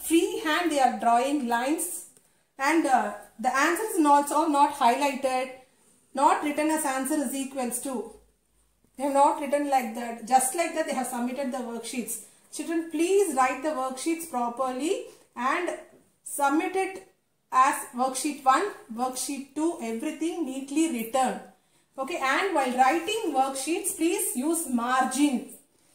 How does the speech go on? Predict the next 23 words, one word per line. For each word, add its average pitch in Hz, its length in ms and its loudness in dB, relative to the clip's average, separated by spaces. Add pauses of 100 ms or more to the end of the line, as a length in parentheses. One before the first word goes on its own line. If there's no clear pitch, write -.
(240)
Okay, 285 320 -2
take 302 300 -2
A 277 200 0
four 320 180 0
sheets 294 580 -2 (280)
or - 120 4
any 320 340 2
rough 269 280 4
notes 392 220 0
you 294 100 0
are 254 120 0
using, 277 560 -4
use 311 240 -2
the 359 140 2
margin. 254 640 0 (320)
Put 311 160 -2
the 381 80 2
margin 269 580 0
and 254 180 0
then 277 200 0
write 247 260 2
the 269 80 -4
numbers. 233 540 2